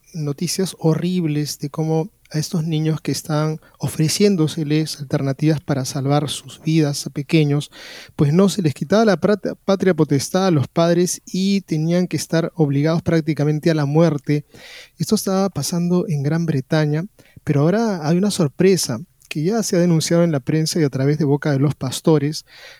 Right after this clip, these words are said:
porque están empecinados en tratar de lograr que cada vez reine más la muerte.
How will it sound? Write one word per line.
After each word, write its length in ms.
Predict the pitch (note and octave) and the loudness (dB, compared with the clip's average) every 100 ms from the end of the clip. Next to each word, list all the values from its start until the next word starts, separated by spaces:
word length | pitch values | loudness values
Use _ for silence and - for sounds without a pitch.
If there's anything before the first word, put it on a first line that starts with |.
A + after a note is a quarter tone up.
| _ | _
porque 520 | E3 D#3 - D#3+ D3+ - _ _ - | 0 0 0 -2 -2 -6 _ _ -12
están 520 | C#3 - G3 G#3+ A#3 _ - | -10 -2 0 0 -2 _ -12
empecinados 1120 | D3+ D3 - D3 - D3 D3+ G#3 G#3 C#3 - | -8 -4 0 0 0 0 2 4 4 2 -2
en 160 | D3+ C#3+ | -4 -4
tratar 500 | C#3+ C#3+ F3+ G3 G#3+ | -2 -2 0 0 0
de 340 | F#3+ F#3+ F3+ D#3 | 2 2 0 0
lograr 600 | C#3+ C#3 C#3 D#3 F#3+ G3+ - | 0 0 2 2 0 -2 -12
que 280 | - E3+ D3 | -4 -4 -2
cada 280 | F3 G3 F3 | 0 2 4
vez 200 | E3+ D#3+ | 2 2
reine 320 | F#3 G3 D#3 | 4 4 4
más 200 | E3 E3+ | 2 0
la 140 | E3+ | -2
muerte. 680 | C3+ D3 A3 F3 B2+ C3+ C3 | 0 2 4 4 -2 -6 -6